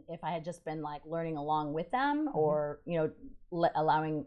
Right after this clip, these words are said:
Speaker 1: taking the time to let them teach me, 'cause they would teach me, but,
Speaker 2: Mm-hmm.
Speaker 1: or want to teach me, and I didn't necessarily take the time. There were a few things I did. So, social media I did,
Speaker 2: Mm-hmm.
Speaker 1: but camera work and audio work, didn't do that.
Speaker 2: Yeah.
Speaker 1: <laughs> Equipment, just signed the check. <laughs> Didn't necessarily,
Speaker 2: <laughs>
Speaker 1: like, pay attention to,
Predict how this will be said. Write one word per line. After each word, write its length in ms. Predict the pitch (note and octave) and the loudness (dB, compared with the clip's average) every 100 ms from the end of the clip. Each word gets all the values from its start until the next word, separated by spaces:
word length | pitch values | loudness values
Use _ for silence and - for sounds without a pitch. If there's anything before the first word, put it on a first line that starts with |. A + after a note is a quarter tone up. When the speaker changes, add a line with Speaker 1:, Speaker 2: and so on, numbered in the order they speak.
| - | 2
Speaker 1:
taking 240 | B3+ C4+ | 4 4
the 80 | G#3+ | 2
time 320 | A3+ G3+ G3 | 4 4 4
to 120 | - | 2
let 200 | E3 E3+ | 4 4
them 140 | E3 D3 | 4 -2
teach 260 | G#3 G#3 | -6 -4
me, 140 | A3+ G#3+ | -4 -4
'cause 160 | E3 | -4
they 120 | D3 | -4
would 120 | C#3 - | -4 -6
teach 240 | G3+ - | -10 -8
me, 160 | F3+ E3 | -8 -2
but, 200 | D3+ E3+ | -2 -2
Speaker 2:
Mm-hmm. 360 | B2 D#3+ G3 A#3+ | -4 -4 -4 -2
Speaker 1:
or 80 | D#3+ | 0
want 200 | D3 E3 | 2 2
to 40 | |
teach 260 | F3 F3+ - | 0 -10 -8
me, 120 | E3+ | -4
and 80 | D3 | -2
I 60 | C#3 | -4
didn't 140 | C#3+ | -4
necessarily 760 | D3 C#3+ - C#3 C3+ C#3 C3+ - - | -6 -8 -4 -2 -2 -4 -10 -16 -14
take 200 | - E3+ | -6 -6
the 60 | E3+ | -6
time. 240 | F#3 E3+ | -6 -4
There 80 | E3+ | -2
were 60 | G#3+ | -2
a 60 | |
few 120 | A3+ F3+ | -2 -4
things 200 | D3 D3+ | -2 -2
I 100 | C3+ | -4
did. 220 | C3+ C#3 | -4 -8
So, 200 | - F3 | -2 -2
social 340 | E3 G#3 G3 G3 | 0 0 0 0
media 280 | F3 E3+ D#3 | -2 2 0
I 40 | |
did, 200 | D3+ D3+ | 2 0
Speaker 2:
Mm-hmm. 60 | D#3+ | 0
Speaker 1:
but 240 | C3+ C3+ - - _ _ _ - | 0 0 -8 -20 _ _ _ 8
camera 320 | A#3+ B3 A#3+ | 10 12 12
work 240 | A3+ B3 | 12 10
and 100 | A#3+ | 10
audio 320 | G3+ A3 A#3+ A#3 | 12 12 12 12
work, 260 | A#3+ A3 | 12 8
didn't 200 | F#3 G3+ | 6 6
do 140 | F#3+ F3+ | 6 8
that. 240 | F3+ - G#3+ - | 8 8 -2 0
Speaker 2:
Yeah. 120 | B3 F3+ | -2 6
Speaker 1:
<laughs> 640 | F#4 - A#4 - - - - | 6 12 10 12 8 4 0
Equipment, 500 | A3 D4+ D4 E4+ - - | 12 12 12 8 4 -6
just 160 | - A3 | -4 2
signed 220 | A#3 G3+ | 4 4
the 60 | D#3 | 2
check. 280 | - F3+ - | 4 4 6
<laughs> 40 | |
Didn't 280 | F#3 C4 - | 6 6 8
necessarily, 760 | A3+ G#3 G#3+ - G3+ G3 F#3+ F#3+ | 8 6 4 6 8 8 2 2
Speaker 2:
<laughs> 60 | |
Speaker 1:
like, 220 | F3+ G#3 - | 4 4 6
pay 80 | F3 | 2
attention 420 | E3+ F#3 D3+ F3+ | 2 -4 -4 -6
to, 280 | - F#3 | -4 -2